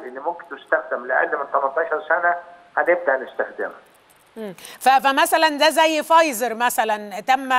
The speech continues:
Speaker 1: فايزر
Speaker 2: إجازته.
Speaker 1: مسموح بيه دلوقتي أقل
Speaker 2: آه.
Speaker 1: من تمنتاشر
Speaker 2: أقل من
Speaker 1: سنة.
Speaker 2: تمنتاشر. هل في لقاحات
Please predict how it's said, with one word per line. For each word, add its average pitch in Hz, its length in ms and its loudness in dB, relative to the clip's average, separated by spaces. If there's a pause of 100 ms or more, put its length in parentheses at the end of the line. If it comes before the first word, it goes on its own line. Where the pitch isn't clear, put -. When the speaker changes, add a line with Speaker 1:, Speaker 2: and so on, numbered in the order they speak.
Speaker 1:
فايزر 175 320 2
Speaker 2:
إجازته. 170 120 2
Speaker 1:
مسموح - 320 -2 (100)
بيه 170 160 -8
دلوقتي 160 420 0
أقل 139 220 2
Speaker 2:
آه. 127 40 -14
Speaker 1:
من 127 140 -12
تمنتاشر 123 400 -2
Speaker 2:
أقل 277 160 2
من 254 60 -6
Speaker 1:
سنة. 247 200 0
Speaker 2:
تمنتاشر. 247 360 -4
هل 294 180 2
في 320 260 -2
لقاحات 262 440 -2